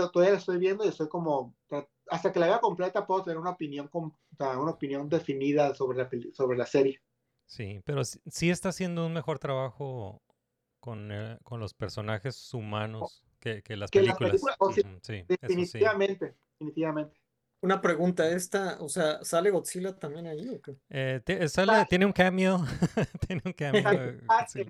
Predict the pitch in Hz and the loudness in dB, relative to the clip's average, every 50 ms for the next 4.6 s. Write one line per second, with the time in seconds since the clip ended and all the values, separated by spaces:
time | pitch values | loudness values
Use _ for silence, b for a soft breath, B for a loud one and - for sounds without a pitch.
0 | - - 202 208 214 214 - 262 254 _ - 202 175 180 165 165 160 214 214 214 | -4 -2 0 0 -2 -4 -8 -14 -14 _ -8 -8 -6 -6 -8 -6 -6 -6 -4 -4
1 | 190 175 165 - 165 156 - 175 147 - - 170 170 170 170 - 202 175 165 156 | -4 -6 -6 -6 -8 -8 -8 -10 -10 -4 -2 0 0 0 0 0 0 0 0 -2
2 | 156 - - 185 175 180 160 151 143 143 - 151 135 - 143 135 131 - - 165 | -4 -6 -8 -6 -4 -4 -4 -4 -4 -8 -10 -12 -12 -10 -8 -8 -10 -10 -10 -12
3 | 156 156 156 151 - - 170 170 156 151 143 131 120 117 - _ _ _ _ _ | -10 -10 -10 -12 -12 -4 0 2 2 2 2 0 -2 -4 -6 _ _ _ _ _
4 | - - 170 190 202 202 185 196 190 190 - - | -6 -2 2 4 4 6 6 6 4 4 -2 -12